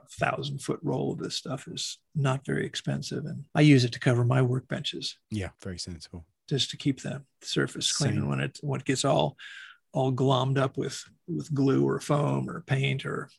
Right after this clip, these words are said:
Speaker 1: all of the above. You just
Speaker 2: Rip it off and
Speaker 1: rip it off
Speaker 2: start
Speaker 1: and put,
Speaker 2: again.
Speaker 1: put down a fresh piece.
Speaker 2: <laughs> Yeah, quite right.
Speaker 1: Which is what I'm gonna have to do as soon as Shrek's done.
Speaker 2: <laughs>
Speaker 1: Yeah,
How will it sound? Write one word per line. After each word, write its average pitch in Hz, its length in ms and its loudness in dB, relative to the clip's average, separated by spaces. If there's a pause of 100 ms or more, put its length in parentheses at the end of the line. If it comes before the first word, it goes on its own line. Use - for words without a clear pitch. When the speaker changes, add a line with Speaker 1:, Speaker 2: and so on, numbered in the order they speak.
(140)
Speaker 1:
all 143 240 2
of 135 80 0
the 131 120 4
above. 135 600 0
You 131 120 -6
just - 280 -6 (540)
Speaker 2:
Rip 98 200 -10
it 107 100 -6
off 127 240 -8
and 107 220 -12 (100)
Speaker 1:
rip 147 280 4
it 151 60 6
off 147 260 6
Speaker 2:
start 131 160 -2
Speaker 1:
and 139 280 -6
put, 156 160 4
Speaker 2:
again. 156 260 -6 (140)
Speaker 1:
put 165 180 2
down 151 260 6
a 147 60 2
fresh 160 320 4
piece. 160 480 4
Speaker 2:
<laughs> - 60 -20
Yeah, 92 240 -8 (120)
quite 95 220 -12
right. - 140 -4
Speaker 1:
Which 139 160 4
is 127 100 8
what 131 140 6
I'm 139 180 8
gonna 135 140 6
have 131 220 4
to 139 80 2
do 139 180 8
as 131 100 2
soon 147 160 -2
as 135 80 -2
Shrek's 156 320 2
done. 113 240 -12 (1120)
Speaker 2:
<laughs> 135 80 2 (1400)
Speaker 1:
Yeah, 131 240 0